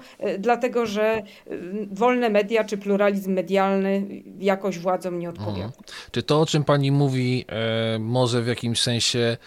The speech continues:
Speaker 2: e, ośmielać Putina? Czy to są, mm, rzeczy właściwie bez znaczenia, e, w takiej długofalowej jego polityce?
Speaker 1: Ale oczywiście Putin gra na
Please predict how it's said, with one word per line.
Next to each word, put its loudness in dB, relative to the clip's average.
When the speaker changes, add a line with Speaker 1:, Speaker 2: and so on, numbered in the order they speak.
Speaker 2:
e, -2
ośmielać 4
Putina? -2
Czy -2
to -2
są, 2
mm, -6
rzeczy 0
właściwie -2
bez -2
znaczenia, -2
e, -6
w -12
takiej -4
długofalowej -2
jego -4
polityce? -8
Speaker 1:
Ale -2
oczywiście -4
Putin 0
gra 2
na 2